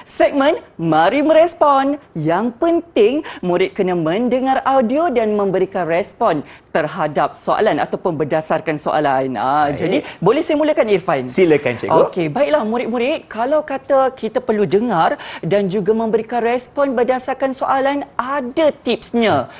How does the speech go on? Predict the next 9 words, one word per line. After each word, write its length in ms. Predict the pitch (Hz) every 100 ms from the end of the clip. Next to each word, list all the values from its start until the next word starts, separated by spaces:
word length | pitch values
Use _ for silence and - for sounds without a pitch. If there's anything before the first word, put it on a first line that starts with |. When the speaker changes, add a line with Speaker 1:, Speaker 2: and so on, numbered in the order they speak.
| -
Speaker 2:
Hmm. 140 | 156
Speaker 1:
Ah, 160 | 160 208
mungkin 320 | 254 254 302
ada 200 | - 190
yang 180 | 233 226
tertanya-tanya, 720 | 226 226 233 240 240 294 311
"Eh, 120 | 254
bagaimana, 600 | 190 185 233 269 349 359
cikgu? 560 | - 320 294 349 349